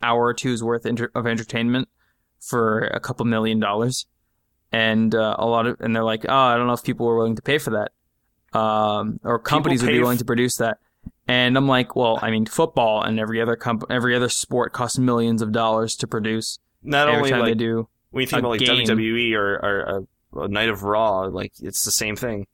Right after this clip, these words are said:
Speaker 1: Right, right. But, but not only that, I think that, you know, giant robots, there's just an appeal in that. We've, it's, it's ingrained in our world culture to see giant robots punching each other in the face. And it got me thinking, you know, how would we make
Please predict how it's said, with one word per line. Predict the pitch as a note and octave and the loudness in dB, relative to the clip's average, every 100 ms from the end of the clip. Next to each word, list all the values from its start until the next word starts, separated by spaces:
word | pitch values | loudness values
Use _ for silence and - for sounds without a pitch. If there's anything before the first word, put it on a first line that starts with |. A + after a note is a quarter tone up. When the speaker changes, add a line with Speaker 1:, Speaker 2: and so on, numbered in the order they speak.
| - | -2
Speaker 1:
Right, | C3+ D3+ A#2+ | 2 4 4
right. | C3 A2+ | 2 0
But, | - D#3 - C3 | 0 -2 -2 -2
but | D#3+ E3 | 0 2
not | F#3+ | 2
only | G3 C3+ | 2 2
that, | C3 C#3+ A2+ | 4 2 2
I | A#2+ | 0
think | C#3 C3 | 0 0
that, | B2 | 0
you | A#2+ | 0
know, | A2+ G#2+ | -2 0
giant | C3 B2 A#2+ | 0 0 0
robots, | C3 A#2 A2+ - | 0 0 -2 -2
there's | B2+ A2 | -4 -2
just | A2+ A#2 | -2 -2
an | |
appeal | A#2+ - D3+ C3+ | -4 -2 2 2
in | A#2 | 4
that. | A2 G#2+ A#2+ | 2 2 0
We've, | A#2 A2 - - | 0 -4 -12 -8
it's, | C3 C#3+ | -6 -4
it's | D3 C3+ C3 | -4 -2 0
ingrained | C3+ B2 A#2+ B2 C3 B2 A2+ | 2 2 4 4 4 4 4
in | A2 A2 | 2 0
our | G#2 B2 B2 | -4 0 2
world | A2 A#2+ A#2 A2 | 2 0 0 -2
culture | - B2 A#2 A#2 | -2 -2 0 -2
to | A2+ | -2
see | - B2 | 0 -2
giant | A2 A#2+ A#2 A#2 | 0 2 2 2
robots | A#2 A2+ A2 | 2 0 -2
punching | - B2+ A#2 C3 | -2 -2 0 0
each | A#2 C3 | 0 0
other | A#2 | 0
in | A2 | -2
the | A2+ | -4
face. | - A#2+ G#2+ - - _ _ _ - | -2 0 0 -4 -8 _ _ _ 0
And | C3 B2+ A#2+ A2 _ _ _ _ _ _ _ _ - _ - - | 2 4 2 -2 _ _ _ _ _ _ _ _ -20 _ -8 -4
it | D#3 E3 | -2 0
got | F3+ F3+ | 2 4
me | F#3 | 2
thinking, | - F3+ E3 D3 | 0 -2 0 0
you | C3 B2 | 2 2
know, | A#2+ A2+ - - | 0 -2 -6 -10
how | - D3+ F#3+ | -2 2 4
would | A3+ | 4
we | F#3 D#3+ | 2 2
make | D3 D3 - | 2 0 -6